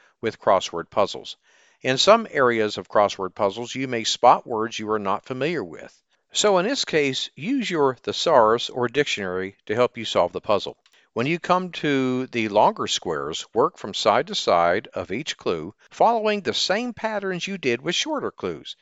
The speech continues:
Create your block of clues. Fill in bonus words. Crossword puzzles often become easier to solve once you learn basic steps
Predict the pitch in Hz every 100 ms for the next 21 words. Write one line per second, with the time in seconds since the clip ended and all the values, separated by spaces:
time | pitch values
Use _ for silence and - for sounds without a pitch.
0 | _ - 147 175 226 202 190 156 156 147
1 | 78 - - 107 - - 107 76 - -
2 | 131 165 185 180 165 175 139 90 - 78
3 | 62 - - _ _ _ _ _ - 208
4 | 190 190 147 139 131 139 123 - 151 190
5 | 180 180 180 175 - 160 143 117 110 104
6 | - 127 107 123 151 175 170 127 110 101
7 | 120 156 - - - - 170 139 - -